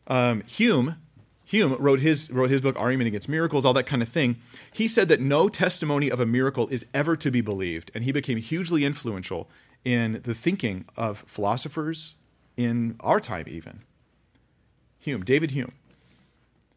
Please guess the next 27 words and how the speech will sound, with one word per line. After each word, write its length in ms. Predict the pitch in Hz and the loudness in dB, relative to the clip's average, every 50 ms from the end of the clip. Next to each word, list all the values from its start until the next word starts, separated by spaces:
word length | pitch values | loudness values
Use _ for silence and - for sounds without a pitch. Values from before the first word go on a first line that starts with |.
| _ _ | _ _
This 140 | 131 147 - | -4 -2 2
guy 120 | - 170 | 2 2
said, 160 | 147 - 151 131 | 2 2 2 2
"No 220 | 131 139 160 175 | 2 2 4 4
evidence, 480 | 180 175 180 185 185 180 - - - - | 4 4 4 2 0 -2 -4 -6 -6 -2
no 180 | 135 147 170 - | 2 2 2 2
testimony 460 | - - 208 185 - 190 165 170 170 | 2 0 0 0 0 -2 -2 -2 0
of 80 | 143 | 0
a 40 | 135 | 2
miracle 340 | 120 117 113 117 117 127 101 | 2 2 0 0 0 -2 -4
is 140 | 110 107 - - | -4 -6 -4 -4
ever 180 | 113 113 131 | -2 -2 -2
to 140 | 123 - 120 | -4 -4 -4
be 80 | 117 113 | -4 -4
believed." 280 | 107 107 101 95 87 | -4 -4 -6 -4 -6
That's 140 | 127 147 - | -6 -6 -6
just 140 | 196 180 - | -6 -4 -4
a 60 | 196 | -4
rule 280 | 175 170 190 196 185 180 | -2 -2 -2 -2 0 0
where 120 | 175 165 | -2 -2
you 100 | 156 165 | -2 -2
don't 180 | 160 175 170 135 | -4 -4 -4 -2
believe 220 | 156 156 160 147 | -2 -2 -2 -2
no 80 | 147 147 | -2 -2
matter 200 | 151 139 143 131 | -2 -2 -2 -2
the 140 | 123 113 | -2 -2
evidence. 480 | 110 110 98 85 78 - - - - | -2 -4 -6 -10 -12 -12 -12 -12 -12